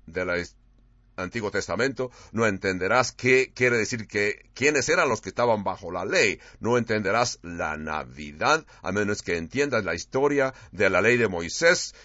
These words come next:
y todo lo que nos habla la Biblia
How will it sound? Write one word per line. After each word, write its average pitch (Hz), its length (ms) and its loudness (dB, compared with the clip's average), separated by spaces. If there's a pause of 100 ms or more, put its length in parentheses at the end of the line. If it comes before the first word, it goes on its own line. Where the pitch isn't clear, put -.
(160)
y 95 140 -2
todo 131 520 4 (1500)
lo 110 280 -2
que 107 420 4
nos 104 220 -2
habla 135 240 4
la 113 100 4
Biblia 117 420 0